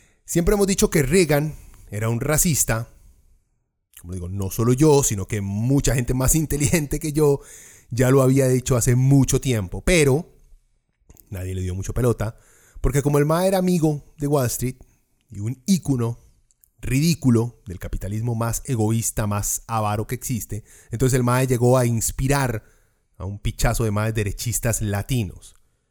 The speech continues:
Hoy todavía pueden ver, eh, un pichazo de huilas del pusk ahí rezándole al altar de Reagan.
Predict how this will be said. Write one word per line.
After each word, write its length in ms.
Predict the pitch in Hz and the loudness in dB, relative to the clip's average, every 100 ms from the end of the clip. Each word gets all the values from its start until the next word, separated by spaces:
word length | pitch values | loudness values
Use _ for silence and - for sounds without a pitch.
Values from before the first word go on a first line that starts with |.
| _ _ _ _ - | _ _ _ _ -14
Hoy 120 | 101 | -10
todavía 440 | - 113 110 117 110 | -2 0 0 -2 0
pueden 300 | 120 113 107 | 0 0 -2
ver, 400 | 110 113 107 - _ _ | -2 -2 -4 -10 _ _
eh, 180 | 107 98 | -12 -10
un 140 | 104 | -8
pichazo 480 | 104 117 - 107 113 | -6 -6 -4 -4 -2
de 80 | 104 | -2
huilas 400 | 101 107 107 110 | -2 -4 -4 -4
del 160 | 95 - | -6 -2
pusk 380 | 113 110 - - _ _ - | -2 -2 -6 -16 _ _ -14
ahí 140 | 92 | -10
rezándole 600 | - 104 - 117 110 107 | -8 -4 -2 0 0 -2
al 60 | 101 | -2
altar 440 | 95 92 104 101 | -4 -4 -4 -4
de 80 | 101 | -4
Reagan. 440 | - 98 85 82 | -6 -6 -10 -14